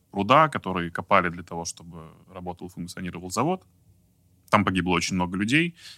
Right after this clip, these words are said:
и, как следствие, энергетика этого места идёт к низу и засасывает туда всех вокруг него живущих.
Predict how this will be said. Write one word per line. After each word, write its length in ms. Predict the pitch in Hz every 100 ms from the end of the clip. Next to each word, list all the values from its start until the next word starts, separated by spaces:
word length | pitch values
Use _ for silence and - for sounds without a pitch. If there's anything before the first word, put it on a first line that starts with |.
| _
и, 60 | -
как 160 | 104
следствие, 640 | - 170 165 135 117 107 104 _ _ _ _
энергетика 520 | 110 107 139 151 -
этого 240 | 101 98 95
места 400 | 98 92 - 95
идёт 200 | 95 135
к 100 | -
низу 340 | 110 95 82 78
и 220 | - 104
засасывает 600 | 95 98 123 123 95 87 85
туда 580 | 92 110 110 92 - - _
всех 380 | - 110 110 - _ _
вокруг 320 | 98 92 110 -
него 160 | 98
живущих. 400 | 101 87 80 -